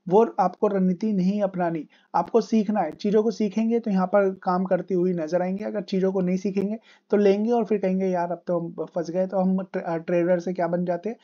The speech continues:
अब हम बन जाते हैं यहाँ पर इन्वेस्टर और चार पांच साल होल्ड करेंगे। अडानी विलमार बाइंग ही नहीं बनती। ये इसका एक स्टॉप लॉस है। ओके, यहाँ से अगर सीधे गिरता है तो याद रखिए यहाँ पर आएगा चार सौ इक्यानवे और चार सौ इक्यानवे से भी गिरता है तो सीधे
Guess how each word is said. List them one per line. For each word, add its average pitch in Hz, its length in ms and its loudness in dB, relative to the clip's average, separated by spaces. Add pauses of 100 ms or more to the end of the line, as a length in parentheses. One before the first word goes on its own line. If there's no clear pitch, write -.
(240)
अब 175 100 -2
हम 190 140 2
बन 175 160 0
जाते 170 240 -2
हैं 185 60 -2
यहाँ 165 160 -4
पर 180 80 0
इन्वेस्टर 156 600 -2
और 151 140 -8
चार 156 160 -4
पांच 170 180 -4
साल 170 160 -6
होल्ड 147 220 -10
करेंगे। 139 320 -10 (300)
अडानी 175 260 0
विलमार 185 400 0 (320)
बाइंग 160 380 0
ही 220 160 2
नहीं 208 120 -2
बनती। 170 340 -4 (400)
ये 190 180 4
इसका 202 220 -4
एक 196 160 -2
स्टॉप 170 320 -6
लॉस 185 180 0
है। 208 120 -4 (120)
ओके, 175 180 0
यहाँ 180 240 0
से 208 120 -2
अगर 214 180 0
सीधे 202 280 0
गिरता 175 300 -2
है 165 120 -8 (320)
तो 190 80 2
याद 190 180 6
रखिए 196 200 -2
यहाँ 170 200 -2
पर 190 140 2
आएगा 190 300 4
चार 175 260 0
सौ 180 120 -4
इक्यानवे 185 300 -2
और 214 100 -2
चार 175 200 0
सौ 185 120 -4
इक्यानवे 175 340 -4
से 180 120 -4
भी 175 120 -2
गिरता 156 300 -6
है 180 80 -4
तो 185 100 -8
सीधे 190 480 -2